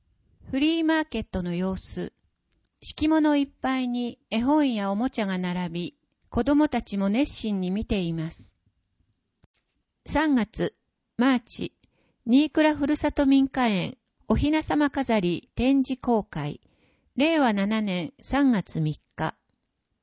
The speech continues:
説明。赤い毛線を敷いた七段飾りのひな人形です。別の台には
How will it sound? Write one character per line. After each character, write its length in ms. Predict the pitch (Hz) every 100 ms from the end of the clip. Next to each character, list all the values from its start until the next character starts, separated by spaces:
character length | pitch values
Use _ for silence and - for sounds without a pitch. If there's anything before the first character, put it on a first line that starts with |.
| _ _ _ _
説 360 | - 240 - 277
明。 360 | 277 254 233 - _ _ _ _ _ _ _
赤 360 | 233 - 285
い 100 | 311
毛 200 | 285 285
線 340 | 302 311 311 277
を 100 | 233
敷 240 | - 220
い 60 | 214
た 340 | - 208 185 _ _ -
七 300 | 233 262 294
段 240 | 294 294
飾 320 | 285 277 247
り 120 | 214 190
の 140 | 180
ひ 160 | 175 202
な 140 | 233
人 260 | 254 262 226
形 220 | 190 175
で 120 | 165
す。 220 | - - _ _ _ _ _ _ _ 208
別 240 | 220 285
の 140 | 311
台 240 | 285 294 277
に 160 | 233
は 240 | 196 175